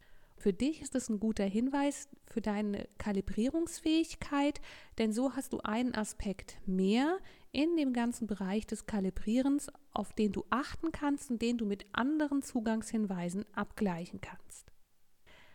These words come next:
Die Augenzugangshinweise sind also zusätzliche nonverbale Signale, die in der Kommunikation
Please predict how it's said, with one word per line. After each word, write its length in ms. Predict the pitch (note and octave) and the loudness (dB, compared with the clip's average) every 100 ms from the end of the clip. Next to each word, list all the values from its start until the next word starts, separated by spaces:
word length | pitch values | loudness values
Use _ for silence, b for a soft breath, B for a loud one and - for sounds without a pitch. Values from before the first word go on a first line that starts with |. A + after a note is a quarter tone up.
| b b - | b b -2
Die 100 | - | 4
Augenzugangshinweise 1200 | A#3 A#3+ - D4+ D#4+ D#4 - C#4 A#3 G#3 A3+ A#3 | 4 4 2 2 2 0 0 0 0 0 0 0
sind 360 | A3+ A#3+ - | 0 0 0
also 480 | G3 G#3+ A3 A3+ A#3 b b b b | 0 0 2 4 2 b b b b
zusätzliche 1120 | - - D4 D#4+ B3+ B3+ - A#3 A#3+ A#3+ A3+ A3+ b b b - | -6 4 6 6 4 2 0 0 4 4 4 2 b b b 2
nonverbale 920 | G#3 A#3 C4+ A#3 A3 F#3+ F#3 G#3 G3+ | 6 6 6 6 6 4 4 4 4
Signale, 840 | F#3 G3 F#3 F#3+ B3+ D4 D#4 D#4 - | 2 0 0 2 2 2 2 0 0
die 160 | B3+ | 2
in 140 | - G#3+ | 4 2
der 140 | G#3+ | 0
Kommunikation 1120 | G#3+ G#3 G#3 G3+ G3 G3 - - F#3+ G3 G3+ | 0 0 2 0 0 -4 -2 2 4 4 0